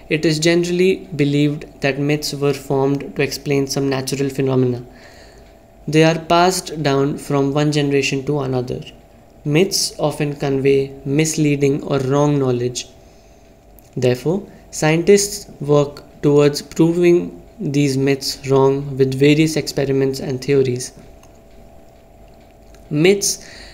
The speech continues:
have importance in history but are mixed with lies. They make interesting stories but cannot be completely believed.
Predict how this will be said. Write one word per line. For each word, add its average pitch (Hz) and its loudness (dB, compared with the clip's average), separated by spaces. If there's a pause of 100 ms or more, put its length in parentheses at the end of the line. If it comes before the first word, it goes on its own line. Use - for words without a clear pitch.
(320)
have 143 -2
importance 160 0
in 139 0
history 147 0
but 139 0
are 135 0
mixed 143 -2
with 143 -2
lies. 120 -4 (420)
They 160 2
make 190 4
interesting 165 0
stories 151 0
but 147 -4
cannot 147 0
be 139 0
completely 135 -2
believed. 127 -4